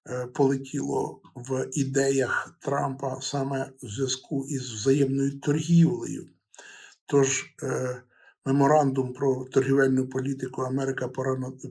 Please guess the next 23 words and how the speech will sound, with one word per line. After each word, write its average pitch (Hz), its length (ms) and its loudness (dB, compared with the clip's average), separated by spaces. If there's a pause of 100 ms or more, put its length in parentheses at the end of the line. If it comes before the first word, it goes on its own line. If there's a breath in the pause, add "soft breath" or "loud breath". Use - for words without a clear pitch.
(160)
понад 127 340 -2
усе», 131 340 -2
оголошений 127 600 -4
напередодні 131 1000 -2
Трампом, 147 760 -4 (580 loud breath)
е, 131 160 -6
він 135 340 -2 (180)
викликав 135 640 0
на 127 160 -6
себе 135 760 -4 (480)
не 135 120 -2
лише 135 360 -2 (100)
увагу, 131 600 -4
але 127 280 -4
й 123 60 -10
багато 131 500 -6
дискусій. - 840 -8 (840 loud breath)
І 139 200 2
в 131 60 -2
Європарламенті 143 920 0
наголошують, 147 720 0
що 131 120 -6
жодна - 500 -6